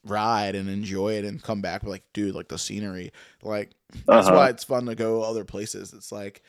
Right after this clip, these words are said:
Speaker 1: you're so used to riding, like, where you ride and then places you ride and places you do and seeing the same things all the time. So whenever you go
Speaker 2: Mm-hmm.
Speaker 1: somewhere different, just, like, taking it all in, it's, like, part of it.
Speaker 2: Yeah, and it's, like, a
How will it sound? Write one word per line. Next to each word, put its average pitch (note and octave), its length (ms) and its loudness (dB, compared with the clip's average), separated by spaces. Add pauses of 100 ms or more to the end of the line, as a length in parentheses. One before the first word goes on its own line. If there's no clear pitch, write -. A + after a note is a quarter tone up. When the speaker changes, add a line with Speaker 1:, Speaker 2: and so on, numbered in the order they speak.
(300)
Speaker 1:
you're C3 140 -2
so C#3+ 160 2
used B2+ 300 -2
to A2+ 100 -2
riding, A2+ 420 0
like, A2 220 -8 (840)
where A2+ 200 -6
you A#2 180 -6
ride A#2 400 0
and A2+ 100 -4
then G#2 80 -6
places A2 420 -6
you A2+ 140 -2
ride A#2 300 0
and A2 80 -6
places A2+ 320 -4
you A2+ 120 -2
do A2 280 0
and G#2+ 120 -4
seeing A2+ 240 -4
the A2 60 -6
same A2 220 -6
things G#2 220 -8
all A#2 160 -2
the A#2+ 80 -6
time. B2+ 280 -4 (340)
So - 160 -4
whenever A#2+ 260 0
you B2 40 -4
go A2+ 60 8
Speaker 2:
Mm-hmm. G#2 220 8
Speaker 1:
somewhere G2 180 4
different, A2 360 -6
just, G#2+ 140 -12
like, G#2+ 260 -10 (840)
taking A#2 320 -4
it G#2+ 60 -6
all G#2+ 240 -4
in, F#2+ 200 -8
it's, G#2 120 -12
like, G2+ 160 -10
part F2+ 200 -8
of F#2 100 -10
it. - 120 -16 (1080)
Speaker 2:
Yeah, F#3+ 160 12
and D3 160 10
it's, F3 140 6
like, D#3+ 160 8
a - 140 6